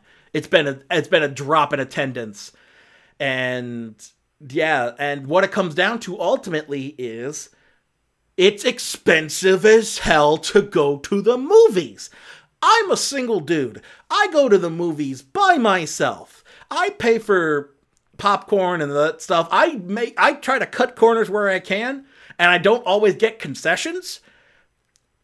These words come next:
But even then, even with whatever corners I cut to see more than one movie per week in theaters, imagine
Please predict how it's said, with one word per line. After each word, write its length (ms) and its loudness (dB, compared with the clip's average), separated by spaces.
But 100 2
even 220 0
then, 360 2
even 240 -6
with 180 0
whatever 420 2
corners 540 0
I 180 2
cut 540 -6
to 100 -4
see 220 -4
more 240 2
than 160 0
one 240 -2
movie 280 -4
per 240 -2
week 280 -6
in 140 -8
theaters, 480 -4
imagine 680 0